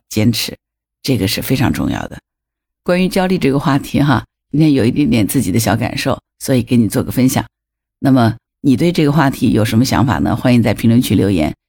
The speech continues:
如果你喜欢我的节目，欢迎评论、点赞、转发、订阅《当虎之》。如果你喜欢木兰，也可以加入木兰之家听友会，请到那个人人都能发布朋友圈的绿色平台，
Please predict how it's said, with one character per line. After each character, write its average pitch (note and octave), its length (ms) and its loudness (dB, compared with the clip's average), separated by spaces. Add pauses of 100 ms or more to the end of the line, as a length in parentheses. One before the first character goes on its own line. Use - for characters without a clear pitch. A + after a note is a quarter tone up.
(140)
如 A#2 80 -4
果 F#2 220 0
你 F#2 120 2
喜 A2+ 140 -2
欢 - 100 0
我 F#2+ 80 2
的 G2 100 0
节 A2 160 -4
目， F2 240 2 (480)
欢 F3 180 2
迎 D#3 180 4
评 D3 240 0
论、 D3+ 160 4
点 - 180 -2
赞、 C3+ 220 2
转 G2 200 -4
发、 B2 220 0
订 B2+ 200 4
阅 G2+ 100 2
《当 C3 200 0
虎 C3 120 -4
之》。 B2+ 300 -2 (360)
如 C#3+ 120 0
果 C3 180 2
你 C#3 60 2
喜 C#3+ 160 0
欢 A#2+ 160 2
木 C#3 100 4
兰， E2+ 240 -2 (340)
也 - 80 -4
可 C#3+ 120 -2
以 B2 40 4
加 B2+ 180 0
入 C#3+ 120 0
木 C#3+ 100 2
兰 B2 140 2
之 C3+ 140 -2
家 C3 140 0
听 D3 180 -2
友 - 100 -2
会， D3 260 -4 (400)
请 D#3 140 2
到 F3+ 140 2
那 G3+ 120 4
个 F#3 80 2
人 D#3 140 4
人 D#3+ 140 2
都 E3+ 100 2
能 E3 160 4
发 F3 140 0
布 F3 120 0
朋 D3+ 160 2
友 D#3 100 4
圈 D#3+ 180 -2
的 E3 80 2
绿 D#3 100 2
色 D3+ 160 0
平 B2 200 2
台， A#2+ 260 -2